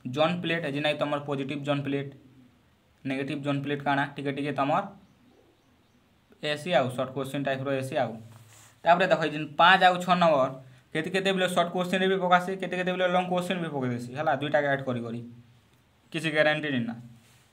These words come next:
ଫ୍ରେକ୍ସନାଲ ଡିଫ୍ରାକ୍ସନ୍ ପ୍ୟାଟର୍ନ ଅଫ୍ ଏ ୱେୟାର, ଏଇଟା ତ ତମ ସର୍ଟ କୋଶ୍ଚିନ୍ ଟାଇପ୍ର ପକାବା, କିନ୍ତୁ ଦୁଇ ଦୁଇଟା କେତେବେଳେ,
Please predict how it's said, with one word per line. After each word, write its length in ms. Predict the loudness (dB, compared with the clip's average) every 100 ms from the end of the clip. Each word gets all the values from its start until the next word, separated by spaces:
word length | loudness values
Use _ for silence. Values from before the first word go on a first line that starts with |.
| _ _ _ _ _ _ _ _ _
ଫ୍ରେକ୍ସନାଲ 420 | -2 -2 0 2
ଡିଫ୍ରାକ୍ସନ୍ 540 | 2 4 4 4 2 0
ପ୍ୟାଟର୍ନ 320 | 0 2 0
ଅଫ୍ 160 | 0 0
ଏ 20 |
ୱେୟାର, 260 | 2 0 -2
ଏଇଟା 160 | -6 -6
ତ 60 | -4
ତମ 260 | -4 -4
ସର୍ଟ 220 | -2 -2 -2
କୋଶ୍ଚିନ୍ 300 | -6 -6 -2
ଟାଇପ୍ର 240 | 0 0
ପକାବା, 320 | -2 2 2 2 -6 -20 _ _ _ _ _ _ _ -4
କିନ୍ତୁ 260 | -2 -2 -4
ଦୁଇ 160 | -4 -2
ଦୁଇଟା 220 | 0 0
କେତେବେଳେ, 380 | 0 -2 -2